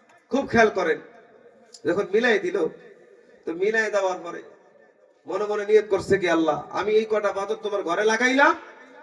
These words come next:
তুমি আমার জন্য একটা কই ঘর বানাইবা?" কথা কয় না রে, কই ঘর বানাইবা? জান্নাতে। কই ঘর বানাইবা? জান্নাতে। তো বাদশাহ হারুন রশিদের স্বপ্নের মসজিদ তৈরি হয়ে গেল। তো রাত্রে যখন ঘুমাইছে,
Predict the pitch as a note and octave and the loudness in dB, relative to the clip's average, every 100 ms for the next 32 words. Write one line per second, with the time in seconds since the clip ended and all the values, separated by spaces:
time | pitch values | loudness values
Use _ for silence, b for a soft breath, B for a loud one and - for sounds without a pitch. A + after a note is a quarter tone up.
0 | - B3 C4+ B3+ A#3+ A3 A3 G#3 G3+ G3+ | -4 0 2 2 2 2 0 -2 -4 0
1 | A3 A3+ A#3+ B3 B3+ C4 A3 - - - | 2 4 2 4 2 4 2 2 -6 -20
2 | - - - - - - D#3 D3+ C#3+ C3 | -20 -20 -20 -20 -20 -10 -8 -8 -10 -12
3 | - G3 A3+ C4+ C#4 D4 D4+ B3+ - - | -4 0 2 0 0 0 0 0 -4 -10
4 | - - - - _ _ _ F#3+ G3+ - | -20 -20 -20 -20 _ _ _ -4 -4 -4
5 | - - - A#3+ C#4+ C#4+ D4+ D#4+ C#4 - | -10 -12 -6 2 4 4 4 6 6 4
6 | - - - - - - - - C3+ B2+ | 0 -16 -20 -20 -20 -20 -18 -10 -8 -8
7 | A2+ _ _ _ _ _ _ _ _ _ | -16 _ _ _ _ _ _ _ _ _
8 | _ _ _ _ _ _ _ _ _ _ | _ _ _ _ _ _ _ _ _ _
9 | - D4 D4+ E4 F4 F4 E4 D#4 E4+ D#4+ | 2 4 6 2 2 -4 -4 -2 0 -2
10 | - - - - - C#4+ D4 C#4 C4+ B3+ | -4 -14 -20 -20 -8 -4 -4 -6 -10 -8
11 | B3 C4 - C4 A#3+ A#3 G#3+ F#3+ F3 G3 | -8 -10 -8 -4 0 2 2 2 -2 -6
12 | - - - - - - - - F3+ A#3 | -12 -20 -20 -20 -20 -20 -20 -8 -2 -2
13 | B3+ C4 A#3+ C4 G#3 A#3+ E4+ E4 B3 G3 | -2 -6 -4 -6 -2 0 0 0 -4 -8